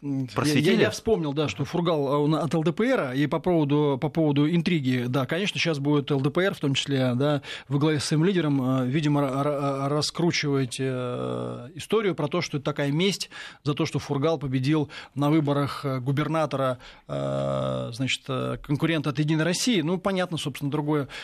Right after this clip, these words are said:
Speaker 1: другого им и говорить в данном случае нечего, но, э, ф-, э, все будет зависеть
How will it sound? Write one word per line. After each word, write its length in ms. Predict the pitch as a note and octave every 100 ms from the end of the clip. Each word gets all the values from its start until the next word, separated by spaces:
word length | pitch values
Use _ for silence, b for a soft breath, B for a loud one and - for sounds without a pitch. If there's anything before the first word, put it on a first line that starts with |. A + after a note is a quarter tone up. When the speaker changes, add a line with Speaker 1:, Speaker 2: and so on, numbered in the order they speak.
| B
Speaker 1:
другого 380 | D3 E3 F3+ D#3+
им 100 | D#3+
и 160 | A3+
говорить 320 | E3 F3 F3+ C3+
в 40 |
данном 180 | E3 D#3+
случае 280 | F3 - F#3
нечего, 360 | B3 B3 D#3+
но, 260 | D3+ F3 E3
э, 240 | E3 D3+
ф-, 240 | C#3+ - - D3+ G3
э, 160 | D3+ D3+ -
все 120 | A3+
будет 220 | F#3+ D3+ C#3
зависеть 720 | E3 F3+ G3+ - E3+ D3